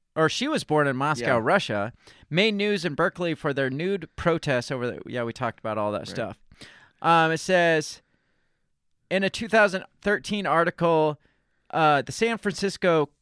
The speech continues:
Speaker 1: Chronicle described DePape as a father figure in their Berkeley home who served as a best man at Taub's wedding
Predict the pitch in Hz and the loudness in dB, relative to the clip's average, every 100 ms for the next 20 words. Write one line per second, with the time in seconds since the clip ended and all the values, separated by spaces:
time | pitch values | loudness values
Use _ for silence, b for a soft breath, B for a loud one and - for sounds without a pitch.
0 | - 180 190 214 202 139 131 131 123 - | -10 -2 0 2 0 0 0 -2 -8 -2
1 | 202 196 151 - 160 190 156 120 113 - | 0 2 -2 0 0 2 2 0 -2 -2
2 | 220 233 180 - 139 120 127 131 131 - | 2 4 4 0 -4 -2 -2 -2 -2 -2
3 | 160 170 156 110 165 165 123 139 - 220 | -4 -2 -4 -4 -4 -6 -8 -10 -8 -4
4 | 226 185 147 143 160 175 - 139 135 135 | -4 -2 -4 -2 -2 -2 -2 -6 -4 -4
5 | 113 127 - 139 147 131 - 123 120 123 | -2 -2 -2 0 0 0 -4 -4 -4 -8